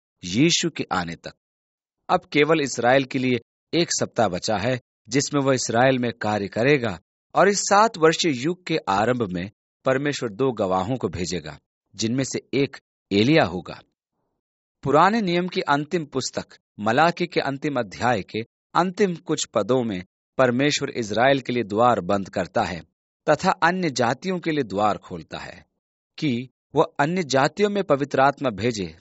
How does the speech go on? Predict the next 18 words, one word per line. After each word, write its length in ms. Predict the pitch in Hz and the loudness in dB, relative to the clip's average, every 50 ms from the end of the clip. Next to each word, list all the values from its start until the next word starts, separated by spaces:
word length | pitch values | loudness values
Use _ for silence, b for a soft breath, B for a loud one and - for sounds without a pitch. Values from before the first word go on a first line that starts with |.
| _ - | _ 0
ताकि 260 | - 123 120 113 123 - | 2 2 2 2 -2 -4
उनमें 320 | - 135 135 143 147 143 | -4 -2 -2 -2 -2 -4
मसीह 440 | 123 110 117 123 - - 160 151 135 | -4 -4 -6 -6 -6 -4 -6 -6 -6
की 180 | - - 123 | -6 -8 -8
देह 200 | 98 98 120 123 | -4 -2 -2 -2
को 160 | 113 - - 98 | -2 -4 -6 -10
निकाले। 460 | 80 82 - - - - - - - _ _ _ _ _ _ _ _ _ _ _ _ - | -10 -10 -14 -14 -14 -14 -14 -16 -20 _ _ _ _ _ _ _ _ _ _ _ _ -4
इज़राइल 440 | 120 113 - 110 104 107 123 143 139 | -4 -4 -2 0 2 2 2 2 0
के 140 | - 143 143 | 0 -2 -2
लिए 180 | 147 175 180 - _ _ _ _ _ - | -2 -4 -8 -12 _ _ _ _ _ 0
परमेश्वर 540 | 123 110 92 90 117 147 147 - - 147 | 0 0 2 2 2 2 2 2 0 0
का 120 | 135 - 143 | -2 -2 -4
अंतिम 460 | - - 139 143 139 - 156 139 120 | -4 -2 -4 -4 -4 -4 -4 -4 0
वचन 360 | 107 123 123 - 135 123 95 | 0 -2 0 0 -2 -4 -4
यीशु 400 | 78 82 113 143 143 - - 139 | -4 -4 -4 -2 0 -2 -2 -4
के 120 | 123 - 120 | -4 -6 -4
द्वारा 340 | 101 101 98 98 92 92 - | -2 0 0 0 0 -4 -8
आया। 380 | 80 80 73 69 - - - | -8 -10 -10 -10 -12 -16 -20